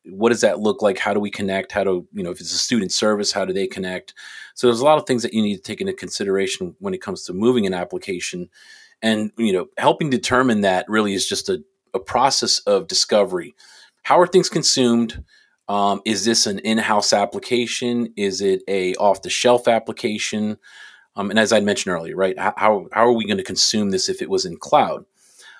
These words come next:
Um, one of the things to understand is, is applications are the key, um, things inside what I see as, as, um,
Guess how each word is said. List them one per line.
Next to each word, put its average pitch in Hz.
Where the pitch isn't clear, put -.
Um, 107
one 160
of 202
the 160
things 131
to 117
understand 104
is, 95
is 107
applications 127
are 101
the 87
key, 107
um, 95
things 98
inside 92
what 110
I 113
see 101
as, 92
as, 90
um, 82